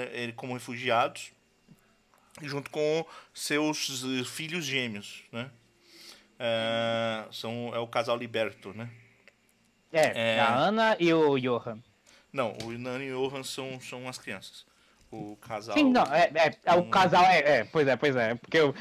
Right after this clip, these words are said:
Speaker 2: porque quando falasse o casal Liberto, eu pensei que já tava falando das crianças já.
Speaker 1: Não, não, tô falando do
Speaker 2: <laughs> Foi
Speaker 1: casal mesmo.
Speaker 2: Que é o casal de crianças, pois é.
Speaker 1: É, não, não um casal de crianças, é um casal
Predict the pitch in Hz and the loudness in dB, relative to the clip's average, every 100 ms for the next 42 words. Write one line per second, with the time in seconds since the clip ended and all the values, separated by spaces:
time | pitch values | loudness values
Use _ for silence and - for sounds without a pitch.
0 | - - - 185 214 220 208 196 208 190 | -10 -4 2 6 6 8 6 4 4 4
1 | 180 185 185 165 170 175 175 170 165 165 | 6 6 6 6 4 2 2 2 4 2
2 | 175 165 156 165 135 143 135 143 127 110 | 2 0 0 -2 0 0 0 0 0 0
3 | 110 - 185 233 220 208 123 185 185 135 | 2 0 2 4 4 4 4 4 4 4
4 | 117 90 101 92 - 196 180 170 160 160 | -2 -4 -6 -16 0 2 4 4 4 4
5 | 151 147 120 123 135 123 113 120 - 135 | 2 0 0 -4 -4 -4 -6 -10 -10 -4
6 | 123 117 113 117 135 117 107 127 139 123 | -2 0 -2 -4 -6 -4 -4 -4 -4 -4
7 | 110 127 117 - 120 - 135 120 123 139 | -8 -10 -12 -12 -10 -6 -6 -6 -4 -4
8 | 156 | -6